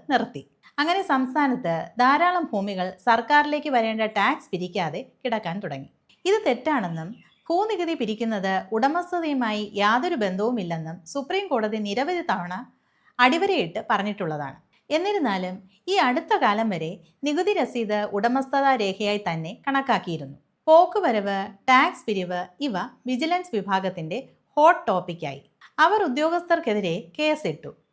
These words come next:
ഉദ്യോഗസ്ഥരും പിന്നീട് ഇത് ഒരു കുറ്റമായി അംഗീകരിച്ചു. അവർ ശിക്ഷ ചോദിച്ചു വാങ്ങാൻ പഠിച്ചു. പക്ഷേ അത് തെറ്റാണ്. ടാക്സ് പിരിക്കുന്നത് non quid pro quo റിലേഷനിലാണ്.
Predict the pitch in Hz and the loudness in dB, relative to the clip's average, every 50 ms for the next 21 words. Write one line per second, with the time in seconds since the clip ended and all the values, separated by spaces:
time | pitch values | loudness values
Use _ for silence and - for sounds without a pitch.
0 | _ _ - 320 339 302 330 415 453 466 453 415 427 - 262 233 226 233 233 226 | _ _ -4 -2 -2 0 2 2 4 4 2 0 0 0 0 2 2 0 -2 -2
1 | 233 240 233 247 269 294 285 233 185 170 180 214 - - - 247 262 254 240 233 | -2 -2 0 0 0 0 0 0 -2 -2 -4 -6 -6 -6 -4 -4 -4 -2 -4 -4
2 | 233 - 339 339 311 294 277 269 240 180 170 185 180 190 185 170 156 147 143 143 | -2 -2 -2 0 2 0 0 0 0 -2 -2 -4 -4 -4 -4 -4 -4 -6 -8 -10
3 | - - - _ _ _ - 277 320 294 240 214 247 - - _ - - 320 302 | -14 -18 -20 _ _ _ 4 6 6 6 4 2 0 -2 -8 _ -6 -4 -4 -4
4 | - - 381 370 381 254 233 240 240 302 294 - 311 233 180 165 165 160 170 240 | -2 -2 -2 0 2 2 2 2 2 0 -2 -4 -2 -2 -2 -2 -4 -6 -8 -8
5 | - - 233 185 160 139 - - - - _ _ _ - 277 277 285 - 226 196 | -2 0 0 0 0 -4 -10 -14 -20 -20 _ _ _ 2 2 2 2 0 -2 -2
6 | 196 226 254 - - 277 277 330 320 330 233 190 - - 190 165 143 127 127 - | -2 -4 -6 -4 -2 0 0 0 2 2 0 0 0 -2 -6 -6 -6 -8 -12 -16
7 | - _ _ _ _ _ - 294 311 359 415 - - 302 262 262 254 269 269 247 | -20 _ _ _ _ _ 4 4 4 4 2 -2 -2 -2 0 0 0 0 -2 0
8 | 196 175 165 165 165 160 - - 240 254 277 320 381 392 403 392 392 - - 233 | 0 0 -2 -2 -4 -6 -8 -4 0 2 2 2 2 0 -2 -2 -2 0 2 4
9 | 214 208 - 214 202 208 196 196 196 190 202 202 - 208 190 170 139 127 135 - | 4 4 2 0 -2 -2 -2 0 0 0 -2 -2 -4 -6 -6 -6 -8 -10 -12 -16